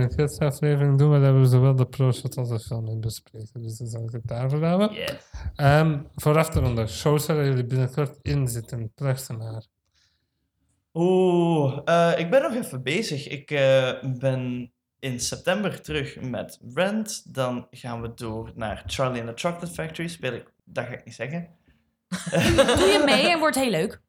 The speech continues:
Speaker 2: Ja,
Speaker 1: Ja.
Speaker 2: ik doe mee in Charlie and the Chocolate Factory. En daarna is het eindelijk tijd voor Pocahontas.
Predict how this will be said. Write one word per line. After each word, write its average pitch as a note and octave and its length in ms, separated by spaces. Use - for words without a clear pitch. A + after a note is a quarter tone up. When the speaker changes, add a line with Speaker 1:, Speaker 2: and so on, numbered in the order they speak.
Speaker 2:
Ja, A#3 460
Speaker 1:
Ja. C3+ 280
Speaker 2:
ik C3 60
doe C#3 100
mee C3 240
in A#2+ 60
Charlie A#2 320
and A2+ 40
the F#3+ 80
Chocolate F#3+ 240
Factory. G3+ 580
En D#3 720
daarna C#3+ 960
is C3+ 180
het C3 180
eindelijk C3+ 460
tijd C3 220
voor B2+ 220
Pocahontas. C3 1000